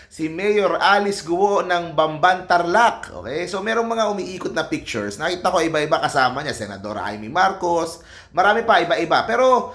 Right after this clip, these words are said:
para sa akin lang, ah, mahirap naman yung i-associate mo lang porket may selfie sila together.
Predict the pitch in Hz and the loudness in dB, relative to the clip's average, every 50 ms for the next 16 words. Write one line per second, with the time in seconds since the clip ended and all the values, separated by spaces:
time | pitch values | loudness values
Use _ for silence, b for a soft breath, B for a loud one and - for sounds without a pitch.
0 | B B B - 185 208 214 214 240 220 208 208 208 208 185 160 151 147 156 175 | B B B -2 0 0 2 4 4 4 4 2 2 0 -2 -2 -2 -2 -2 0
1 | 180 202 196 190 180 - 175 180 175 180 180 175 180 175 175 170 170 165 143 160 | 0 0 0 -2 -2 -4 -6 -4 -4 -4 -6 -4 -6 -6 -6 -6 -8 -6 -4 0
2 | 165 156 151 147 - 156 143 131 - 147 143 139 135 131 131 135 139 135 - 120 | 2 2 2 2 2 0 -2 -2 -2 -4 -6 -6 -6 -6 -2 -2 -2 -2 0 -2
3 | 113 107 101 120 113 120 117 110 - 127 110 104 95 - 110 - 117 104 104 - | -4 -4 -4 -8 -8 -6 -8 -6 -4 -4 -4 -4 -6 -8 -8 -6 -4 -4 -4 -4
4 | - 107 95 95 92 90 90 92 85 - | -6 -6 -4 -4 -6 -6 -6 -6 -8 -8